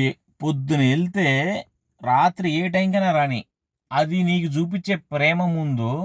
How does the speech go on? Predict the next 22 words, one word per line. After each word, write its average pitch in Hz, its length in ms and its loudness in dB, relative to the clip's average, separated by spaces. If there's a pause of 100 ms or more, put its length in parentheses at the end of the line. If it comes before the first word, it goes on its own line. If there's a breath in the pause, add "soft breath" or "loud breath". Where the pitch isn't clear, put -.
(500)
నీ, 160 180 2 (1000)
నీ 156 240 0 (360)
మనిషి 185 280 0
పిల్ల 220 140 0
కూడా 208 220 0
చూపించదు. 175 420 -6 (760 soft breath)
ఇది 151 140 -2
ఫిఫ్టీన్ 185 480 0
ఇయర్స్ 214 320 0
నుంచి 226 220 -2
ట్వంటీ 202 240 0
ఫైవ్ 208 140 2
ఇయర్స్ 202 200 -2
దాకా 220 180 2
చూపిస్తుంది 190 360 -6
మనిషి 165 280 -4
పిల్ల. 160 160 -2 (1400)
వన్స్ 156 380 4
అది 202 120 2 (200)
బయట 175 240 2
దాటిందా, 170 460 2 (1500)
లేదా 175 440 4